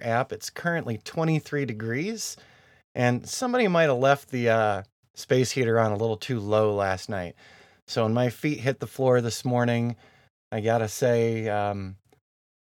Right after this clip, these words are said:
twenty-three degrees outside, chilly floors inside, and the thermostat inside said that it was fifty-two in here. So, brr, <laughs> I'm still warming up. Uh, hey, reality is a life in an Airstream. So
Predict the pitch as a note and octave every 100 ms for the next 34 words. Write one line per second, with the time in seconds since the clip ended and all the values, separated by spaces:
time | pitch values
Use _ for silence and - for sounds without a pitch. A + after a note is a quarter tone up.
0 | _ - C#3 C3+ B2 C3+ C3 A2+ B2 B2
1 | A2 - C#3 C#3 - - C#3 C3+ C3+ B2
2 | - - B2+ B2 - C3 A#2+ A2+ A2+ B2
3 | A#2+ - A#2 A#2 A2+ G#2+ _ _ _ -
4 | A#2 A2 G#2 C#3 B2+ A#2 - A2+ A2 A2
5 | - A2 G#2+ G#2+ A2+ G#2 G#2 G#2 G#2+ G#2+
6 | G#2 F#2+ - G3+ - E3+ F#3+ D#3 B2 G#2+
7 | G#2 F2 _ - _ _ - C3+ A2+ -
8 | _ _ G#3+ B3 A3 G3 D3+ A#2 G2 A#2+
9 | C3+ D3+ C3+ D3+ C#3+ - D#3+ C3+ A#2+ B2+
10 | B2 A#2 A2 G#2 F#2+ - - _ _ _
11 | _ A2+ G#2+ G#2 G#2 - _ _ E3 F3
12 | B2 C3+ B2+ B2+ C3+ C#3 B2 A#2+ A#2+ B2
13 | B2+ A#2+ A#2 A#2 G#2+ - G#2+ G2+ G2 A#2
14 | G#2+